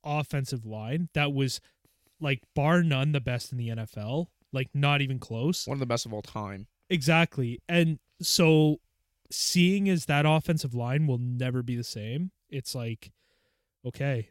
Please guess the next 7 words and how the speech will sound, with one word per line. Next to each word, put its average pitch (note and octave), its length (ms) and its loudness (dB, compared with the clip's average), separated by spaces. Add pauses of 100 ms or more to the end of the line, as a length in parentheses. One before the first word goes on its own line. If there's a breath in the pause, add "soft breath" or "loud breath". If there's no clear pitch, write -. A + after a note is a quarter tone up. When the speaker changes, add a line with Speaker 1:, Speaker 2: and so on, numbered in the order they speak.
Speaker 1:
like, C#3 180 0
maybe D3 720 4
Zeke C#3 320 -2
isn't C3+ 460 -2
as C3+ 300 -6
talented C3 580 -4
as G#2+ 580 -6